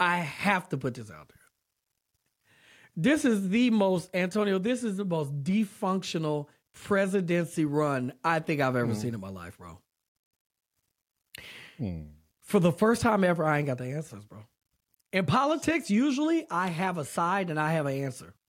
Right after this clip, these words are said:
Speaker 1: I got no answers, bro. I have no answers.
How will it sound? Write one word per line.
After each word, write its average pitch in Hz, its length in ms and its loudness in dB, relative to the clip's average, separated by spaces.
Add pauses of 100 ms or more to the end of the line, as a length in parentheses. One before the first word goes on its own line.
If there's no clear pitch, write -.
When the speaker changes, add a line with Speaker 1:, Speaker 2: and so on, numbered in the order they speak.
(580)
Speaker 1:
I 135 60 -4
got 135 120 0
no 117 120 -4
answers, 113 320 -6
bro. 87 220 -16 (1400)
I 156 60 4
have 165 120 8
no 165 160 6
answers. 214 440 0